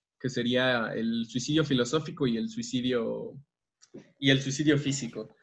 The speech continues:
Que el suicidio filosófico básicamente es esta idea de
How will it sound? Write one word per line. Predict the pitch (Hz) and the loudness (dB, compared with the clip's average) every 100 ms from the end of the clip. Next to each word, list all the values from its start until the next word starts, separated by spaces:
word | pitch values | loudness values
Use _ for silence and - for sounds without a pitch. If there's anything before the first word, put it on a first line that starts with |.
| _ - | _ 2
Que | 147 143 | 6 8
el | 135 | 8
suicidio | 135 143 160 | 6 4 4
filosófico | 147 139 139 170 170 202 180 | 8 8 8 6 2 2 4
básicamente | 160 151 151 135 135 139 143 | 4 2 2 2 4 4 4
es | 139 | 2
esta | 143 139 139 | 2 2 4
idea | 131 143 139 139 | 4 4 4 4
de | 135 120 120 120 139 | 2 0 -2 -4 -10